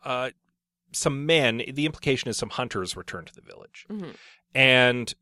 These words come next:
Speaker 1: at this time, Tracker is more comfortable with their language and their ways, and he's kind of envious of these hunters 'cause he wants to get out there and, and do what they're doing. He wants to go out and hunt and, and be one with the land. And he's like, "I wanna go and take the Zariba,"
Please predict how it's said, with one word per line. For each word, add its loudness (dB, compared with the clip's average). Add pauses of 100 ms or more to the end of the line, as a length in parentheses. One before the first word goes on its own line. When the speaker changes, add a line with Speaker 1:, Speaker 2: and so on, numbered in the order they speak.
(140)
Speaker 1:
at 0
this 0
time, -2
Tracker 2
is -8
more -4
comfortable -6
with -4
their -2
language -4
and -8
their -10
ways, -2 (480)
and 4
he's -8
kind -2
of -2
envious 2
of -6
these -6
hunters -10
'cause -8
he -4
wants -4
to -8
get 0
out 0
there 2
and, -8
and -10
do 0
what -10
they're -2
doing. -6 (160)
He -10
wants -4
to -10
go 0
out 0
and -12
hunt -10
and, -12
and -12
be -2
one -4
with -8
the -8
land. -6
And -16
he's -10
like, 0
"I 0
wanna -2
go 2
and 0
take 0
the -2
Zariba," -8